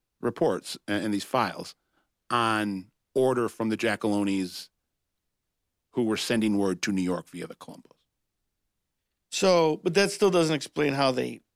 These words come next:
Speaker 1: I don't know.
Speaker 2: They were on the East Coast, but we,
Speaker 1: I'm
Speaker 2: we
Speaker 1: guessing
Speaker 2: still,
Speaker 1: that,
Speaker 2: yeah.
Speaker 1: well, so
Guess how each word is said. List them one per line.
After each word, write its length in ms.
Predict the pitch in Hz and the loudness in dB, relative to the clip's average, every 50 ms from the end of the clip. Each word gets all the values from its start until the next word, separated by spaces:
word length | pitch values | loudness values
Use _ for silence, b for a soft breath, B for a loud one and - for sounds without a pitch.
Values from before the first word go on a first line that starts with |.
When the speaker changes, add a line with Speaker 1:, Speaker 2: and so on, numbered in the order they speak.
| _ - | _ -2
Speaker 1:
I 120 | 127 135 170 | 0 2 2
don't 120 | 175 165 | 2 4
know. 60 | 165 | 4
Speaker 2:
They 100 | 190 196 | 6 6
were 120 | 202 202 202 | 6 6 6
on 120 | 190 180 | 4 4
the 60 | 175 | 4
East 160 | 175 160 - - | 2 2 0 -2
Coast, 420 | - - 175 156 147 135 127 - - | 2 4 4 6 4 2 0 -2 0
but 80 | 135 131 | 2 4
we, 60 | 135 147 | 4 4
Speaker 1:
I'm 80 | 165 | 4
Speaker 2:
we 120 | 170 160 160 | 4 4 4
Speaker 1:
guessing 240 | 175 185 180 156 139 | 2 4 4 2 2
Speaker 2:
still, 40 | 143 | 2
Speaker 1:
that, 100 | 151 - | 2 0
Speaker 2:
yeah. 160 | 151 135 127 | 0 2 2
Speaker 1:
well, 180 | 180 170 - - - 143 | 2 2 0 -2 -8 -8
so 260 | - - 120 107 110 | -2 0 0 0 0